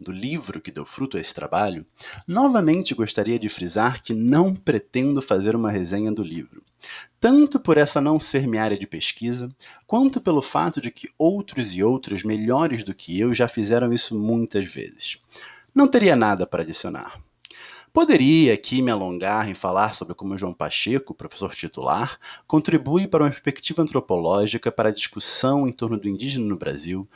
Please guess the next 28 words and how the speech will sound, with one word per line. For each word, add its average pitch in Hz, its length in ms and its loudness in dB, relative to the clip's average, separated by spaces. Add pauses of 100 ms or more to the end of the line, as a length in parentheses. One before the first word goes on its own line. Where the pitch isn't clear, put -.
(220)
que - 100 -6
se - 100 0
opõe 165 360 4
a 165 40 4
muito 135 640 4
do 85 100 -6
que - 140 -8
antes 98 180 -6
era 87 140 -2
feito - 400 -6
na 85 80 -4
antropologia 80 720 -4 (160)
e 127 120 -6
na 123 80 2
historiografia, 123 760 0 (420)
colocando 135 600 4
eles 120 260 2
em 110 40 -4
uma 104 120 -2
posição 101 500 -4 (140)
única 131 480 2
no 65 100 -10
processo 120 600 0
de 101 100 -8
construção 113 640 -4
da 120 100 -2
nação 104 380 -4
brasileira. 95 500 -4